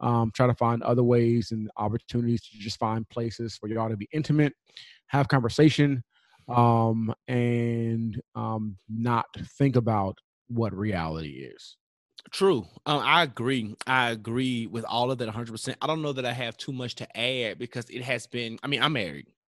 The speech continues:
Speaker 2: right?
Speaker 1: Mm-hmm.
Speaker 2: So it's been, it's been interesting how you keep it
Speaker 1: Yes.
Speaker 2: spicy and you keep
Speaker 1: Mm-hmm.
Speaker 2: it, you know what I'm saying? Because one of the things that I loved about working
Speaker 1: Mm-hmm.
Speaker 2: or me and my wife working, right, was that I used to,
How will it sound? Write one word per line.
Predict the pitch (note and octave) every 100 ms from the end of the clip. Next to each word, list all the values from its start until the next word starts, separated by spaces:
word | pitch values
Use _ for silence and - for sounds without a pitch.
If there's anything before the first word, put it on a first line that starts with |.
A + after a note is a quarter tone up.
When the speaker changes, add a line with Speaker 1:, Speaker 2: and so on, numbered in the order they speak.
| _ _ -
Speaker 2:
right? | A2 A2
Speaker 1:
Mm-hmm. | F#2 - -
Speaker 2:
So | -
it's | D3 D3+ A2
been, | C3 D#3 D#3+ D3+
it's | D#3 C#3+
been | D#3 F#3
interesting | E3 A3+ D3 - G#2+ C2
how | A#2 B2+
you | D3 C3+ C3+
keep | - D3
it | C#3+
Speaker 1:
Yes. | B2
Speaker 2:
spicy | A#2 B2+ C3+ - B2+ A#2
and | A#2
you | A#2
keep | A2 C3+
Speaker 1:
Mm-hmm. | B2
Speaker 2:
it, | C3+ B2+ G2 _ _ _
you | D#3
know | E3+
what |
I'm | D3
saying? | D3
Because | C3+ D3 C3+ C3 - _ - _
one | C#3+ F#3
of | G3
the | D#3+
things | D#3+ D#3+ C#3
that | C#3+ -
I | C3+ D#3+
loved | D3 C#3 C#3 C#3 C3 B2 A#2 -
about | B2+ A#2+ A#2+ C3 B2 A#2 - _ _ _ _ _ _ _ - G#2+
working | C#3+ E3 - C3 G#2+ A#2+ F3 _ _ _ _ C3
Speaker 1:
Mm-hmm. | B2+ A#2+ G#2 A#2 A2+ F#2 -
Speaker 2:
or | D3+
me | C#3+
and | D3
my | C3+
wife | B2 D3+ D#3
working, | A2+ A#2+ A#2+ A2 G#2+
right, | A2 A2+
was | A#2+
that | B2
I |
used | C#3+ D3+
to, | C3 A2+